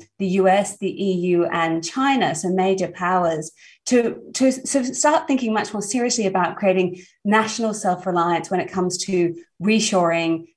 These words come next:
semiconductor manufacturing, which is clearly against the establishment narrative, which would say you do it where it's, it's most efficiently done, often in Taiwan. And the reason that we thought, uh, quite a while ago that this might be quite likely is this particular policy is actually supported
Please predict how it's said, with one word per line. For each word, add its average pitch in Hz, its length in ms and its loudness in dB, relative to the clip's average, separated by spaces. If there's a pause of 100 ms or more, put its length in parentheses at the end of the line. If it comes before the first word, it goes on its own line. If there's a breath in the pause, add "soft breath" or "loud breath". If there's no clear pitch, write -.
(100)
semiconductor 190 680 0
manufacturing, 147 720 -8
which 190 160 0
is - 240 -4 (120)
clearly 294 340 4
against 175 580 0
the 175 120 4
establishment 170 680 0
narrative, 165 420 0
which 175 160 -6
would 180 120 -6
say 170 200 2
you 170 140 -2
do 170 140 0
it 160 100 -2
where 170 200 0
it's, - 280 -8
it's 170 220 -8
most 170 240 -2
efficiently 165 380 -4
done, 165 380 -2 (220 loud breath)
often 170 400 0
in 160 120 -4
Taiwan. - 580 -2 (560)
And 247 160 6
the 269 80 4
reason 339 320 2
that 233 100 -2
we 247 140 0
thought, 240 420 2 (240 loud breath)
uh, 208 140 0
quite 214 240 2
a 196 40 0
while 214 200 6
ago 220 180 4
that 170 160 -6
this 220 180 -4
might - 240 -2
be 180 300 -2
quite 175 220 0
likely 262 340 -2
is 190 160 -2
this 381 280 -2
particular 294 540 -4
policy 214 440 0
is 190 80 -2
actually - 260 -2
supported 196 600 -2